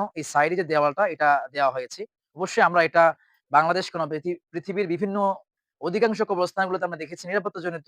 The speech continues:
কার-, নিরাপত্তার জন্য বিভিন্ন দেয়াল দেয়া হয় বা বেষ্টনী দেয়া হয়। ঠিক সে-, সেরকম ভাবে এখানেও এটা দেয়া হয়েছে। মরহুম পীর সাহেব হুজুরের এখানে গুরুত্বপূর্ণ যে একটা বিষয় যেটা, সে-, সেটা হচ্ছে হুজুরের কবরস্থানের মধ্যে কোনো লাইট জ্বালানো যায় না। আমরা যখন এখানে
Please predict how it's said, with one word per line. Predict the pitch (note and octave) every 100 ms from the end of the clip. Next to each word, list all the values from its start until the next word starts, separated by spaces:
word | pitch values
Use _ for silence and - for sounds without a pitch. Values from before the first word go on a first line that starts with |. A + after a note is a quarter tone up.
| F3
কার-, | E3+ D3 C3+
নিরাপত্তার | E3 F#3+ G3 F3+ D3+
জন্য | D3+ F#3 A#3+ _ _ D#3
বিভিন্ন | E3+ F3 D#3
দেয়াল | E3 F3 D#3+
দেয়া | C#3+ C3+
হয় | G#3
বা | D3
বেষ্টনী | C#3 D3 D#3 C#3
দেয়া | B2+ A#2
হয়। | A2 _ _ -
ঠিক | A3+ G#3+
সে-, | - - _ _ _ -
সেরকম | G3+ A3 A3
ভাবে | F3 E3+ F#3+
এখানেও | - E3+ D#3
এটা | D3
দেয়া | D3 D3
হয়েছে। | C#3+ C#3 G3+ A3+ _
মরহুম | - F#3 F#3
পীর | F#3+
সাহেব | G3+
হুজুরের | F#3+ G#3 F3
এখানে | D3+ E3 E3
গুরুত্বপূর্ণ | D#3 F3+ - E3+ D#3+
যে | D3
একটা | C#3 D3
বিষয় | C3+ C#3+ B2+
যেটা, | B2+
সে-, | - _
সেটা | D3+ D#3+
হচ্ছে | E3 - D#3+ _ _ _ -
হুজুরের | D3+ F3+
কবরস্থানের | F3 F3+ F3 - E3+
মধ্যে | E3 E3
কোনো | D3+
লাইট | C#3 D#3
জ্বালানো | D#3 C#3+ B2+
যায় | A#2 A2
না। | G#2+ _ _ _ _ _ _ _ _ _
আমরা | C#3 E3 E3
যখন | E3 F#3
এখানে | D3+ D#3+